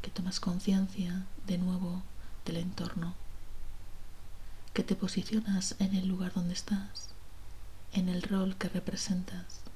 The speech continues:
en el papel que juegas para el día que tienes por delante,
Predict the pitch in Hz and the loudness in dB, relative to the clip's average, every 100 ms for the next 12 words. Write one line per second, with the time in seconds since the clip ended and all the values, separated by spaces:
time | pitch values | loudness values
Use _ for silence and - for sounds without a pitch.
0 | - - - - - - - - - - | -6 -8 -8 -6 -6 -6 -8 -8 -8 -8
1 | - - - - - - - - - - | -6 -6 -6 -8 -8 -8 -8 -8 -8 -8
2 | - - - - - - - - - - | -8 -8 -8 -6 -6 -6 -6 -8 -8 -8
3 | - - - - - 185 185 185 180 - | -8 -6 -6 -4 2 4 6 2 0 2
4 | 208 202 185 - 196 - 208 196 185 185 | 2 4 0 -2 -4 0 0 2 0 0
5 | - - - - - - - - - - | 0 0 0 -2 -4 -4 -4 -4 -6 -6
6 | - - - 196 190 190 185 185 185 180 | -6 -4 -2 0 2 4 4 2 2 2
7 | - 185 - 185 180 180 185 175 | 2 0 0 0 0 0 -2 -2